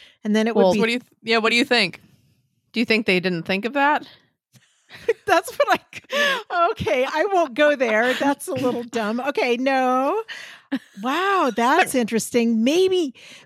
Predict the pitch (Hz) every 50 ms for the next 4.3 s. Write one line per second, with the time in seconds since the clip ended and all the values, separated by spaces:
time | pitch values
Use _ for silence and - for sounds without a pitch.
0 | _ 277 277 311 359 392 403 427 466 415 - - - 427 381 381 403 392 370 370
1 | 359 320 320 277 - - - - 277 277 302 349 403 403 403 - 294 269 247 233
2 | 208 175 151 - - - _ _ _ _ _ - 262 269 - - 269 285 285 277
3 | 349 311 269 269 269 262 262 220 220 226 214 - 226 247 277 - 294 202 165 160
4 | 160 - - - -